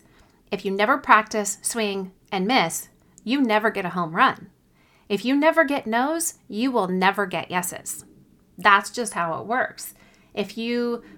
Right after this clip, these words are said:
pray for somebody to find, you know, to be healed, well, you're only gonna find people getting healed when you pray for them or their lives touched when you pray for them because you started praying and you watched people go away not healed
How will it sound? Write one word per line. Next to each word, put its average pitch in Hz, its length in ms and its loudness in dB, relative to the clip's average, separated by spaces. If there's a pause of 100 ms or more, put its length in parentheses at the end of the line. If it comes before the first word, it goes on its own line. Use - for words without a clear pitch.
pray 240 200 2
for 277 120 -2
somebody 240 580 0
to 190 600 -2 (360)
find, 190 500 2
you 202 140 -4
know, 175 140 -2
to 185 140 -10
be 185 120 -4
healed, 302 540 0 (500)
well, 277 320 2 (920)
you're 214 140 4
only 277 340 6
gonna 254 340 0
find 233 520 2
people 220 280 -4
getting 196 340 0
healed 208 340 -2
when 202 120 -2
you 185 100 -2
pray 180 220 -2
for 226 140 -10
them 262 380 2 (440)
or 190 480 2
their 190 160 2
lives 196 400 2
touched - 520 0
when 233 140 0
you 190 80 -2
pray 185 240 -4
for 240 140 -4
them 277 420 -2
because 196 260 0
you 196 60 -2
started 190 400 -2
praying 196 480 -2 (340)
and 208 160 0
you 202 100 4
watched 196 280 2
people 196 360 0
go 185 220 0
away 180 540 -2
not 196 220 0
healed 160 360 -6